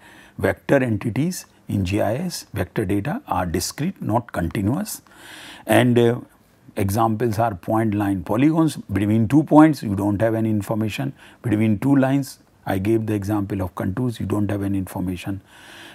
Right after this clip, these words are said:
and polygons, within a polygon, if, uh, the boundary is closed, then you don't have any information, except that you can,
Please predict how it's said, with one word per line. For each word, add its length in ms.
and 260
polygons, 600
within 280
a 80
polygon, 580
if, 280
uh, 200
the 120
boundary 460
is 100
closed, 440
then 380
you 140
don't 260
have 160
any 180
information, 680
except 500
that 160
you 200
can, 300